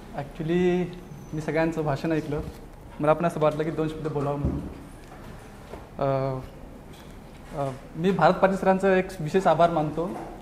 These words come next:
कारण की माझी admission या यूपीएससी महाज्योती अंतर्गत झाली होती आणि मी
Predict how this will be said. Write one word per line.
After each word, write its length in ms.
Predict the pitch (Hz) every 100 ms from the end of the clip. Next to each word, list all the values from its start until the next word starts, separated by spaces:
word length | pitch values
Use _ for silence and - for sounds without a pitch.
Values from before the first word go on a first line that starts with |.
| - -
कारण 180 | 160 160
की 520 | 165 175 175 175 170 165 170 -
माझी 260 | 156 160 180
admission 320 | 190 196 190
या 60 | 185
यूपीएससी 420 | 185 180 190 196
महाज्योती 380 | 175 165 170 175
अंतर्गत 480 | 175 165 160 156 175 175 - - - - - - -
झाली 200 | 151 147
होती 280 | 147 151 202 - - - - - -
आणि 180 | 151 175
मी 460 | 196 208 214 208